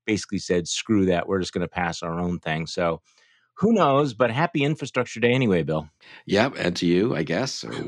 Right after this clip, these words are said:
Speaker 2: but not that I
Speaker 1: <laughs>
Speaker 2: wish it would just, frankly, go away, but I guess we're gonna have months more of discussion and debate over infrastru-,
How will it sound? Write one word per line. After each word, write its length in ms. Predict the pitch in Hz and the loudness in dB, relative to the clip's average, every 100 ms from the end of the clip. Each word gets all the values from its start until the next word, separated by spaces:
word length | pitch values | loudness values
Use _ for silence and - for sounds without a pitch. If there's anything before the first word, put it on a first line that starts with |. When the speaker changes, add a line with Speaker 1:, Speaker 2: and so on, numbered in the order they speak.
| - - - | -4 -6 -6
Speaker 2:
but 240 | 95 98 | -4 0
not 220 | 107 110 | 2 2
that 120 | - 107 | 2 -2
I 240 | 104 95 | 0 2
Speaker 1:
<laughs> 0 | |
Speaker 2:
wish 220 | 135 147 | 2 2
it 20 | |
would 100 | 127 | 0
just, 240 | - 110 - - | -2 -6 -10 -8
frankly, 300 | 98 98 87 | -4 -2 0
go 180 | 90 87 | 2 2
away, 240 | 95 92 | 2 2
but 160 | 80 82 | 2 0
I 80 | 80 | -2
guess 220 | 85 - | -4 -4
we're 60 | |
gonna 140 | 80 80 | -2 0
have 120 | 82 | 0
months 280 | 80 78 - | 0 -2 -2
more 280 | 82 85 73 | 0 2 0
of 80 | |
discussion 500 | 76 - 82 78 85 | -4 -6 -4 -4 -4
and 80 | 73 | -4
debate 340 | - 82 78 85 | -4 0 0 0
over 320 | 80 76 76 - - - _ - - _ - | -2 -2 -4 -8 -18 -20 _ -20 -20 _ -4
infrastru-, 520 | 131 117 107 - 104 | -2 -2 -4 -2 -2